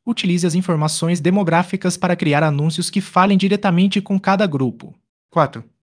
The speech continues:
Teste e ajuste. Experimente diferentes abordagens e veja qual funciona melhor. Não tenha medo de mudar.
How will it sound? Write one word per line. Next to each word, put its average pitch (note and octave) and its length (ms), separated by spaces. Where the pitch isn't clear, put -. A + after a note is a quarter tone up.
Teste F#3+ 440
e E3 100
ajuste. E3 560
Experimente F3+ 540
diferentes F#3 500
abordagens F#3 680
e D#3+ 80
veja G3 320
qual C#3 200
funciona F3+ 540
melhor. C3 460
Não F#3+ 160
tenha F3 240
medo D3+ 300
de D3+ 100
mudar. C#3 480